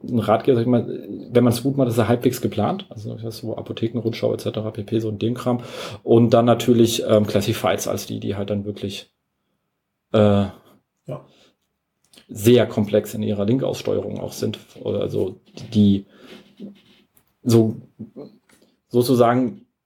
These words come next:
Speaker 1: im Grunde genommen so, so gut geplant sein sollten wie ein Ratgeber aufgrund aber der ständig sich ändernden Inhalte, also die Sachen in, kommen rein, gehen raus, äh, viel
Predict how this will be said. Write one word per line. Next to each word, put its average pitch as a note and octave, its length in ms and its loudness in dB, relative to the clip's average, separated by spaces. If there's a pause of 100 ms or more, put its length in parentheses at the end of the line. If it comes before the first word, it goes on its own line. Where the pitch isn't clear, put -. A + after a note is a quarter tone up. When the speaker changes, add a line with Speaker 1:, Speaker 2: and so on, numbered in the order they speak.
(680)
Speaker 1:
im B2+ 200 -8
Grunde F3+ 240 6
genommen D3+ 260 4
so, C3+ 240 0
so A#2+ 240 -6
gut C#3+ 220 -10
geplant B2+ 340 2
sein C#3 220 2
sollten B2 340 0
wie A#2 80 -2
ein B2+ 80 0
Ratgeber A#2+ 460 4
aufgrund C3 400 0
aber A#2 160 4
der A#2 120 4
ständig B2+ 360 0
sich - 200 -2
ändernden C3 380 4
Inhalte, A#2+ 420 2
also G#2 160 0
die G#2 60 0
Sachen A2 320 -2
in, - 300 -10 (260)
kommen C#3 220 -2
rein, A2+ 280 -2
gehen A#2+ 200 0
raus, G#2 420 0
äh, G#2+ 440 -2 (2500)
viel C#3 420 4